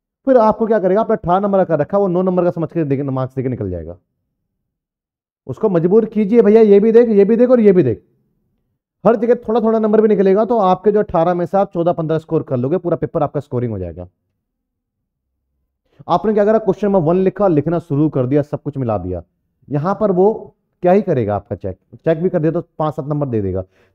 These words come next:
तीन चार जगह से नंबर लो उसके हाथ से, क्लियर है ना? ऐसे पेपर करोगे अठारह की जगह सत्ताईस में दे दे गलती से हो, नौ नौ तीन जगह पर।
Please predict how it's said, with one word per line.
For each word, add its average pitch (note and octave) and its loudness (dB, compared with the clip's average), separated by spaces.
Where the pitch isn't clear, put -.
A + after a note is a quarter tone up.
तीन A3+ 2
चार A3+ 2
जगह G3 2
से G#3 -2
नंबर F3 -2
लो E3+ 0
उसके E3 -6
हाथ A#2+ -6
से, F#2+ -18
क्लियर E3 2
है F#3 0
ना? G3 -4
ऐसे F3 2
पेपर G#3+ -2
करोगे G#3 2
अठारह F#3 2
की G3 4
जगह G#3+ 4
सत्ताईस F3+ 0
में F3+ -2
दे D#3 0
दे D#3 2
गलती B2 0
से G#2+ -8
हो, F#2 -10
नौ D3 -2
नौ E3 0
तीन C#3+ -4
जगह F#2 -8
पर। F#2 -20